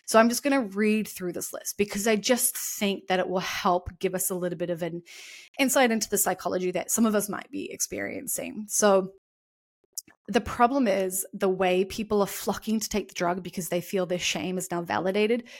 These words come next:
because it's been socially sanctioned by people like Oprah or Kim Kardashian. The problem is how quickly we give ourselves permission to deflate. The problem is how easily we say, "Never mind,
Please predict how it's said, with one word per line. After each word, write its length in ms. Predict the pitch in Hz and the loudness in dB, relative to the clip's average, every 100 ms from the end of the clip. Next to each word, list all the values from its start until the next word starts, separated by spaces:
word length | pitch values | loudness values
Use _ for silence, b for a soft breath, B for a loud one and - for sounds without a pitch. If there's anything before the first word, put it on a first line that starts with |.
| B | B
because 240 | 196 202 190 | 0 0 0
it's 120 | 175 | -2
been 180 | 190 185 | -2 -2
socially 420 | - 175 - 175 | 0 -2 -2 -4
sanctioned 520 | - 160 156 - 170 | -4 -6 -6 -6 -4
by 100 | 160 | -6
people 280 | 175 180 170 | -8 -6 -6
like 220 | 160 156 | -6 -6
Oprah 360 | 175 165 165 156 | -6 -4 -4 -4
or 120 | 165 | -6
Kim 200 | - 165 | -4 -4
Kardashian. 540 | - - - - - 196 _ B B B B B B - | -4 -6 -6 -8 -10 -16 _ B B B B B B 0
The 100 | 240 | 0
problem 600 | - 277 254 233 202 190 | 2 4 6 6 4 0
is 200 | 185 - | -4 -4
how 120 | 190 | -6
quickly 480 | - - 233 247 208 | -6 -6 -4 -2 -2
we 100 | 208 | -2
give 160 | 180 | -2
ourselves 360 | 175 - 165 - | -2 -2 -4 -8
permission 420 | - 175 170 170 | -8 -6 -6 -6
to 160 | - 160 | -6 -8
deflate. 420 | 165 160 - - _ _ _ _ _ _ - | -8 -10 -12 -14 _ _ _ _ _ _ -6
The 80 | 214 | -6
problem 380 | - 247 262 247 | 0 2 4 2
is 140 | 226 | 2
how 240 | 208 196 - | 2 0 -2
easily 440 | 214 233 233 226 202 | -4 -2 0 0 0
we 120 | 196 | 0
say, 480 | - 185 180 180 _ - | 0 2 2 0 _ -4
"Never 220 | 208 247 | 0 2
mind, 440 | 262 202 190 190 | 4 4 4 0